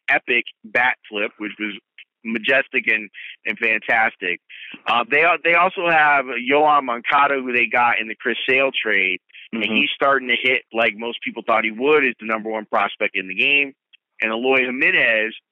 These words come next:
Speaker 1: their young outfielder, they're the, the guy they just gave a big money. They, they, they're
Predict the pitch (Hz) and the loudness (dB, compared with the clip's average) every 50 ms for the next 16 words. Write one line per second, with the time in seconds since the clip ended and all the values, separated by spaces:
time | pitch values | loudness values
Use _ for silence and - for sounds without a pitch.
0 | _ _ _ _ - 120 123 123 120 127 135 135 135 - 104 120 135 143 - - | _ _ _ _ -2 0 0 0 0 0 -2 -2 0 0 0 2 2 0 -2 -4
1 | - 127 117 110 107 104 104 95 95 98 101 - _ _ _ _ _ - 107 113 | -4 -4 -2 -2 -2 -2 -2 -2 -2 -4 -6 -8 _ _ _ _ _ -2 0 2
2 | 117 117 107 98 104 113 110 107 101 117 113 127 123 127 127 123 120 120 113 117 | 2 0 -2 -2 -4 -4 -4 -2 -4 -4 0 2 2 2 2 2 0 -2 -4 -6
3 | 113 - 127 120 120 117 110 113 110 101 104 - 135 139 127 131 131 131 135 131 | -6 -2 0 0 0 0 -2 -4 -8 -6 -2 -2 -2 -2 0 -2 0 0 2 2
4 | 127 123 120 110 - - - - _ _ 110 120 123 117 110 127 120 107 110 139 | 2 0 0 -2 -6 -12 -20 -20 _ _ -2 0 0 0 0 -2 -2 0 0 2
5 | 151 170 170 147 | 2 2 2 0